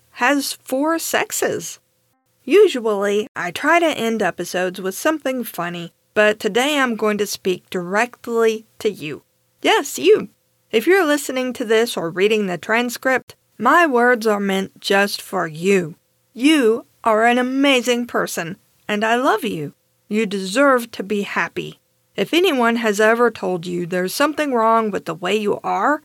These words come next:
or the way you wish you were or want to be, they're wrong. They probably also don't like penguins,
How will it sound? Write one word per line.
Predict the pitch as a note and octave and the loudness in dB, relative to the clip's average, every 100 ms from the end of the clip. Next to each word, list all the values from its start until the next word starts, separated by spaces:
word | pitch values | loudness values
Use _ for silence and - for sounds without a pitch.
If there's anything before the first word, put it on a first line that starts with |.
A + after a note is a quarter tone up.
| _ - | _ -2
or | C4 | 0
the | C4+ | 2
way | C4 C#4 | 2 2
you | C4 | 0
wish | G#3+ G3+ C4 - | 0 2 2 0
you | C4+ | -4
were | A#3+ B3 B3+ C4+ | -2 0 2 2
or | - F3 | 0 -2
want | F3 G#3 A#3+ | -2 -2 -2
to | A#3+ | -4
be, | A#3 C4 B3+ _ _ _ | -2 -4 -6 _ _ _
they're | A#3 A#3 | 2 4
wrong. | G3 G3 A3+ A3+ A3 F#3+ E3 E3 _ _ _ _ - | 2 2 4 6 6 4 0 -8 _ _ _ _ -4
They | G3+ | -2
probably | D4 D#4 C4 A3 A3 | 2 2 4 2 2
also | - B3+ C4 G#3 | 2 2 2 0
don't | G3 G#3+ G#3+ | 2 0 0
like | G3+ A3 - | -2 -4 -4
penguins, | - A3 D#3+ D3 B2 - | -2 -2 -2 -8 -10 -18